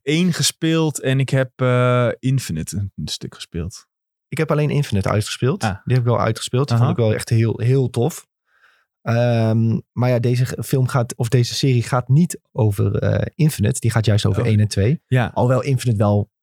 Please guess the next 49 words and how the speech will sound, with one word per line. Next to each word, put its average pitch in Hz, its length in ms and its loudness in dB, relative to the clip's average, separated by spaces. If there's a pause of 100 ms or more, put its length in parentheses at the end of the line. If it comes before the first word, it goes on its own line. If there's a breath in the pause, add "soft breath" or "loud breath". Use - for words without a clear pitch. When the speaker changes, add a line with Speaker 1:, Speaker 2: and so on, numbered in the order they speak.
(220)
Speaker 2:
op - 120 -20
de - 100 -6
een 98 80 2
of 92 80 0
andere 90 140 2
Speaker 1:
Te 98 60 4
Speaker 2:
manier 98 220 4
Speaker 1:
maken, 113 140 -2
Speaker 2:
verbo-, 120 180 0
verbonden 98 320 2
Speaker 1:
ja, - 60 -2
Speaker 2:
is 110 100 0
en 104 120 0
te - 80 -2
Speaker 1:
ja. 104 60 4
Speaker 2:
maken 101 300 2
heeft. 92 180 2
Want 98 140 0
het 110 120 -2
is 131 140 0
in 156 100 0
dezelfde 131 420 2
wereld 104 420 2
en 110 140 0
er 113 60 4
zijn 113 180 2
wat 120 140 0
verwijzingen. 101 680 2 (280 loud breath)
Maar 117 400 0 (340)
de 113 120 -4
wereld 113 220 2
waar 107 140 0
het - 80 -8
echt - 200 -2
om 127 80 2
gaat 110 240 0
is, - 160 2
eh, 104 120 2
natuurlijk 104 340 0
Rapture, 120 300 0
de 139 60 4
Speaker 1:
Mhm. 117 80 0
Speaker 2:
onderzeestad. 120 880 0
Speaker 1:
Ja. - 360 -4
Speaker 2:
Die 117 160 -2
eigenlijk 147 400 -2
is 127 140 0
gemaakt 110 500 0
om, 113 440 0